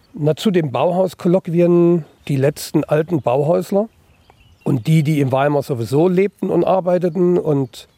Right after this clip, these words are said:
dann die Kollegen unserer Eltern. Und das waren eben alles Architekten und Professoren. Und dann, unsere Mutter war zu D-D-R-Zeiten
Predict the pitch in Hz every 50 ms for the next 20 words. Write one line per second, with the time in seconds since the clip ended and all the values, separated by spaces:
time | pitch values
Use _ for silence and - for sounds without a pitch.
0 | _ _ - - 135 139 139 120 131 131 127 123 123 120 120 - - - - -
1 | - - - 135 127 131 143 170 180 156 170 165 170 - 170 160 147 135 139 110
2 | 110 107 107 - 131 151 180 180 240 208 202 226 226 - - - _ - _ -
3 | - 120 - - - - - 131 117 123 131 135 127 131 127 113 101 - - _
4 | _ - - - - - 151 151 139 - - - 131 120 - 123 113 - - 170
5 | - _ - 170 165 - 147 131 - - 135 - 127 110 135 143 151 175 196 208
6 | 208 214 - - 135 113 101 - 135 143 175 202 202 208 - - - - - _
7 | _ _ _ _ _ - - 143 123 123 107 120 135 175 185 208 160 143 147 147
8 | 139 135 - - - 139 131 123 131 139 117 127 131 143 160 - - - 143 143
9 | 143 143 139 139 151 143 143 143 139